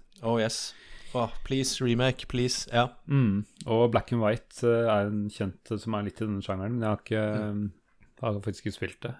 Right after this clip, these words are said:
Speaker 2: Eh, og så gikk det også defunct. Jeg vet ikke om det var Electronic Arts, eller om det var Microsoft som, eh, <clears throat> spiste den.
Speaker 1: Mm.
Speaker 2: Eh, så startet han til twenty-two Can, eh, <laughs> som,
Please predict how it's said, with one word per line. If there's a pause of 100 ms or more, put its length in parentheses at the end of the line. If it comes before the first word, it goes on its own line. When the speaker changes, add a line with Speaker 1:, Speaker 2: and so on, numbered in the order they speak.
(120)
Speaker 2:
Eh,
og
så
gikk
det
også
defunct.
Jeg
vet
ikke
om
det
var
Electronic
Arts,
eller
om
det
var
Microsoft
som,
eh, (400)
<clears throat>
spiste
den. (600)
Speaker 1:
Mm. (680)
Speaker 2:
Eh,
så
startet
han
til
twenty-two
Can, (240)
eh, (180)
<laughs>
som,